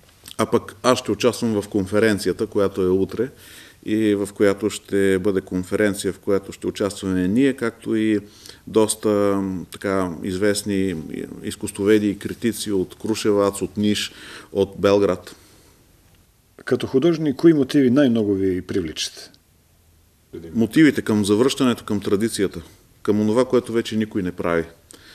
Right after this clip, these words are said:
Speaker 1: към, например, към историческата живопис като жанр. Ето това ми е интересно сега.
Speaker 2: И къде се намира съвременното изобразително изкуство в България в момента?
Speaker 1: А, много е различно. А, има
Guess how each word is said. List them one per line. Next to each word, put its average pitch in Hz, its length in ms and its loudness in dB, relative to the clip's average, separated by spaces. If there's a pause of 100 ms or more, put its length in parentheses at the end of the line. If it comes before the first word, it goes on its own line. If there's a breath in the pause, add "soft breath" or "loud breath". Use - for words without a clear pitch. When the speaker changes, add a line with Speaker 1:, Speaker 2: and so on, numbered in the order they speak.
(220 loud breath)
Speaker 1:
към, 92 680 0 (600 soft breath)
например, 110 380 0
към 110 160 -2
историческата 98 640 -6
живопис 85 400 -8
като 87 220 -12
жанр. 78 360 -10 (1000 soft breath)
Ето 98 160 -10
това 104 180 -4
ми 95 100 0
е 90 40 -2
интересно 80 440 -8
сега. - 220 -12 (1300)
Speaker 2:
И 117 480 0
къде 143 200 4
се - 160 -2
намира 156 280 2
съвременното 131 600 2
изобразително 113 720 2
изкуство 120 380 0
в 107 40 0
България 104 500 4
в 92 40 -6
момента? 101 460 -6 (760 loud breath)
Speaker 1:
А, 113 260 2
много 139 380 6
е 139 80 6
различно. 120 480 -2 (260)
А, 98 420 -2 (120)
има 127 540 0